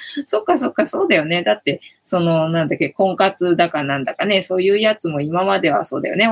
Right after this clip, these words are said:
外に出て、まあ、そうやってね、まあ、飲み会みたいなことやって、で、まあ、あの、なんだ、知り合うっていうかな。それで、なんだ、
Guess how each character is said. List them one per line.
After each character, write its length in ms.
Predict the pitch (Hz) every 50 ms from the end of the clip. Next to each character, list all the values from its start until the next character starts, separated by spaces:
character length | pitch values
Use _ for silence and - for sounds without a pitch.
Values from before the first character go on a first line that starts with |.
| 226
外 300 | 247 - - 196 - 180
に 160 | 160 147 139 -
出 140 | 165 165
て、 380 | 165 - 339 392 370 247 - - _ _ _ -
ま 120 | - 151
あ、 40 | 156
そ 120 | - - 160
う 40 |
や 60 | 151 147
っ 20 |
て 140 | - 147 160
ね、 220 | 190 208 208 - -
ま 140 | 160 151
あ、 20 | 143
飲 220 | 151 165 170 165
み 140 | 165 160 151
会 240 | - 160 151 151 151
み 100 | 151 147
た 120 | - -
い 60 | -
な 80 | 214 -
こ 120 | - 330
と 120 | - - -
や 100 | 339 349
っ 60 | - _ -
て、 240 | 392 415 403 302 - - - - _ _ -
で、 240 | - 285 277 277 277
ま 380 | 262 247 226 214 170 - - -
あ、 20 |
あ 60 | 175
の、 240 | 160 135 135 139 143
な 140 | 143 - -
ん 20 |
だ、 100 | - -
知 200 | - - - 151
り 120 | 143 151 151
合 120 | - -
う 60 | -
っ 20 | -
て 120 | _ -
い 60 | -
う 20 | -
か 100 | - 185
な。 200 | 226 277 330 339
そ 180 | - - 160
れ 140 | 151 165 160
で、 380 | - 165 156 151 - - - _
な 140 | - 151 143
ん 20 | 143
だ、 100 | -